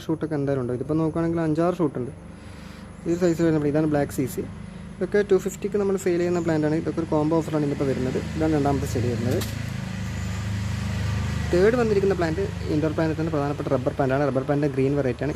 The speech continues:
ഇത് ഈ ഒരു സൈസിലുള്ള പ്ലാന്റ് ആണ് നിങ്ങൾക്ക് കിട്ടുക, ഈ സെയിം സൈസിലുള്ള പ്ലാന്റ് തന്നെ കിട്ടും. കണ്ടില്ലേ, വളരെ ഹെൽത്തി പ്ലാന്റ് ആണ്. ഈ സെയിം സൈസിലുള്ള പ്ലാന്റ് തന്നെ നമ്മൾ നിങ്ങൾക്ക് കിട്ടുക. നല്ല ഹെൽത്തി പ്ലാന്റ് ആണ് ഈ റബ്ബർ പ്ലാന്റ്,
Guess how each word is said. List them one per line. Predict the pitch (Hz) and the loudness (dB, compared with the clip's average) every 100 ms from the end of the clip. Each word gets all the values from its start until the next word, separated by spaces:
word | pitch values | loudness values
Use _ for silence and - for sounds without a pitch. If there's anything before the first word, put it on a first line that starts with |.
| 151 | -2
ഇത് | 151 151 | 0 2
ഈ | 160 | 2
ഒരു | 165 117 - | 0 -4 -8
സൈസിലുള്ള | 151 135 147 147 | -4 -2 -2 -2
പ്ലാന്റ് | 139 131 131 | 0 0 0
ആണ് | 139 | -2
നിങ്ങൾക്ക് | 123 120 | -4 -4
കിട്ടുക, | 123 156 - 143 | -4 -4 -4 -6
ഈ | 135 | -4
സെയിം | 127 123 | -4 -2
സൈസിലുള്ള | 123 117 120 120 | -4 -4 -6 -4
പ്ലാന്റ് | 120 120 | -4 -4
തന്നെ | 120 120 | -4 -4
കിട്ടും. | 110 202 - - - - - - - | -4 -8 -8 -16 -16 -16 -18 -16 -8
കണ്ടില്ലേ, | 131 123 123 127 143 | -6 -4 -6 -8 -4
വളരെ | 123 131 143 | -2 0 0
ഹെൽത്തി | 123 117 135 | -2 -2 -2
പ്ലാന്റ് | 127 127 | -2 -2
ആണ്. | 147 | -4
ഈ | 135 | -4
സെയിം | 127 123 | -4 -2
സൈസിലുള്ള | 123 123 123 123 | -2 -2 -2 0
പ്ലാന്റ് | 120 117 | -2 -2
തന്നെ | 120 | -2
നമ്മൾ | 120 123 | -2 -2
നിങ്ങൾക്ക് | 127 123 120 | -2 -2 -2
കിട്ടുക. | - - - - - - - - | -2 -4 -6 -10 -10 -10 -10 -6
നല്ല | 131 156 175 185 | 0 2 4 2
ഹെൽത്തി | 160 151 147 | 0 -2 -2
പ്ലാന്റ് | 135 135 | -2 0
ആണ് | 135 | -2
ഈ | |
റബ്ബർ | 127 123 | -2 -2
പ്ലാന്റ്, | 131 127 | -2 -2